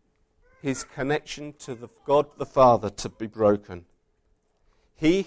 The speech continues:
who was rich became poor. He who was righteous became sin, that we who are poor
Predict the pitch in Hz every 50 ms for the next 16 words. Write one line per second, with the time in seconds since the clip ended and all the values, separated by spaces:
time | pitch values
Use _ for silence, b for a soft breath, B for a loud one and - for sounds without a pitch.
0 | - - 214 202 196 202 202 202 - 156 135 127 113 107 - - - - - -
1 | _ _ _ _ _ _ _ _ _ _ _ _ _ _ _ _ 127 113 - _
2 | - 123 123 120 117 113 - - - 120 113 107 95 92 90 - _ _ _ _
3 | _ _ _ _ - - 180 175 185 196 196 190 185 _ _ _ _ _ _ -
4 | 190 165 160 156 160 147 - 135 127 139 151 156 156 - - - - 110 95 92
5 | - - - - - _ _ _ _ _ _ _ 123 110 - _ - 131 120 123
6 | 127 120 117 120 113 117 _ - - - - 127 110 104 95 95 92 90 - _
7 | _ _ _ _ _ _ _ _ _ _ _ _ _ _ _ _ _ _ 135 139
8 | 135 - 135 131 135 170 202 220 165 101 87 87 101 120 151 - _ _ _ _
9 | _ _ _ _ _ _ _ _ _ _ _ _ _ - 127 120 117 113 - -
10 | - - 214 190 143 101 87 87 92 101 120